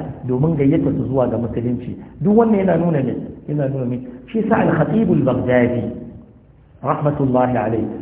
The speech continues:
saboda waɗannan nassosan da asa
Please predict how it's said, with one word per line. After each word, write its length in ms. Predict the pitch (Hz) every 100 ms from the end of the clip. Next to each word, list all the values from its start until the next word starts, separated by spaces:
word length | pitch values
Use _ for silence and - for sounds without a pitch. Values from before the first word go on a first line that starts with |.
| - -
saboda 300 | 208 180 160
waɗannan 560 | 220 226 185 180 160
nassosan 640 | 165 165 - 185 180 180 - - - - - - - -
da 180 | 135 160
asa 720 | 196 208 208 214 165 -